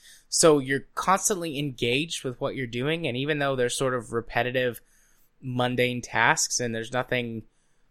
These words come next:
like, fantastic about the game, it's still a decent little, uh, little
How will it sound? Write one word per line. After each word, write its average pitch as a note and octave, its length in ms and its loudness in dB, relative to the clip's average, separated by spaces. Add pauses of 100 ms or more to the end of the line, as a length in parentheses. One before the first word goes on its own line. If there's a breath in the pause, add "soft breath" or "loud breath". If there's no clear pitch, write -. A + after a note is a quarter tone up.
(480)
like, - 180 -10
fantastic B2 800 -2
about B2 280 0
the - 60 -4
game, A#2 440 -4 (560)
it's F3 200 2
still E4 280 2
a F4 80 -2
decent F#3 540 -2
little, F3+ 640 -4 (840)
uh, E3 440 -4 (280)
little D#3+ 540 -4